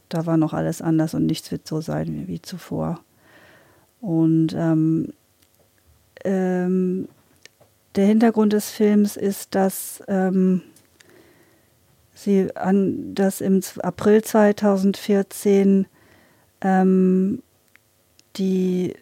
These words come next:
den Donbass, der Donbass durch die Ukraine besetzt worden ist und,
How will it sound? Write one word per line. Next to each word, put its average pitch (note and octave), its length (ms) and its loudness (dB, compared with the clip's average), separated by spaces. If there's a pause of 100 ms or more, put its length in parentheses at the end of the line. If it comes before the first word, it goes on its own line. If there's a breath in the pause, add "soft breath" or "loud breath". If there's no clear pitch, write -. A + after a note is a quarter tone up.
(200)
den F3+ 220 0
Donbass, G3+ 720 0
der G3 100 0
Donbass G#3 460 2
durch G3+ 260 -2
die - 140 -4
Ukraine F#3+ 480 0
besetzt F#3 480 -4
worden F3+ 240 0
ist E3+ 320 -6
und, D#3+ 440 -4